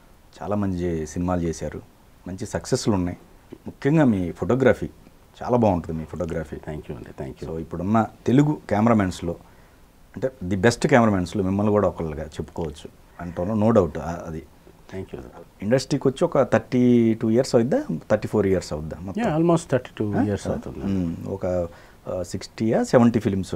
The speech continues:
Speaker 1: కంప్లీట్ కదా?
Speaker 2: యా, సెవెంటీ ఫిల్మ్స్ దాకా చేశాను,
Speaker 1: ఉమ్.
Speaker 2: but లెక్క చూడలేదు. సెవెంటీ వరకు
Speaker 1: అయి,
Speaker 2: ఉంటాయి
Speaker 1: అయి
Speaker 2: ఇంకా
Speaker 1: ఉంటాయి
Speaker 2: దగ్గర.
Speaker 1: కదా మొత్తం?
Speaker 2: యా, యా, యా.
Speaker 1: ఎలా ఉంది ఎక్స్పీరియన్స్, ఎలా ఉంది జర్నీ, ఎలా ఉంది?
Speaker 2: యా, every day is experience అండి.
Speaker 1: ఉమ్.
Speaker 2: And, ఆ,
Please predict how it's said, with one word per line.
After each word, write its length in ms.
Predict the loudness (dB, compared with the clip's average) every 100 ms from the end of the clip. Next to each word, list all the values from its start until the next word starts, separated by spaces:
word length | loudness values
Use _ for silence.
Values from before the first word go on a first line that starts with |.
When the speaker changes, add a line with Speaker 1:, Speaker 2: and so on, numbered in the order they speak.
| -6
Speaker 1:
కంప్లీట్ 300 | -4 -4 -6
కదా? 180 | -4 -4 -2
Speaker 2:
యా, 180 | -2 -4 -10
సెవెంటీ 280 | -12 -10 -10
ఫిల్మ్స్ 280 | -10 -12 -10 -10
దాకా 180 | -10 -8
చేశాను, 320 | -8 -6 -6 -4
Speaker 1:
ఉమ్. 80 |
Speaker 2:
but 240 | -6 -6 -8
లెక్క 300 | -8 -4 -2
చూడలేదు. 220 | -2 -2
సెవెంటీ 320 | -2 -2 0
వరకు 140 | 2 6
Speaker 1:
అయి, 80 |
Speaker 2:
ఉంటాయి 160 | 6 6
Speaker 1:
అయి 60 | 6
Speaker 2:
ఇంకా 120 | 4
Speaker 1:
ఉంటాయి 180 | 4 4
Speaker 2:
దగ్గర. 120 | 4
Speaker 1:
కదా 80 | 4
మొత్తం? 200 | 4 4
Speaker 2:
యా, 60 |
యా, 160 | 4 0
యా. 160 | -6 -10 -10 -12 -10 -2
Speaker 1:
ఎలా 160 | 0
ఉంది 280 | 2 0 -2
ఎక్స్పీరియన్స్, 480 | -6 -2 -2 -2 -6
ఎలా 140 | -8
ఉంది 180 | -8 -6
జర్నీ, 260 | 0 4 4
ఎలా 160 | 2
ఉంది? 180 | -2 -10 -14 -20 -20 -20 _ -4
Speaker 2:
యా, 120 | -2 -4 -4 2
every 240 | 4 6
day 240 | 6 8 8
is 80 |
experience 480 | 6 2 2 2 0 -2
అండి. 220 | -4 -4 -8 -10
Speaker 1:
ఉమ్. 140 | -10 -10 -18 -14
Speaker 2:
And, 380 | -10 -6 -4 -4
ఆ, 260 | -6 -8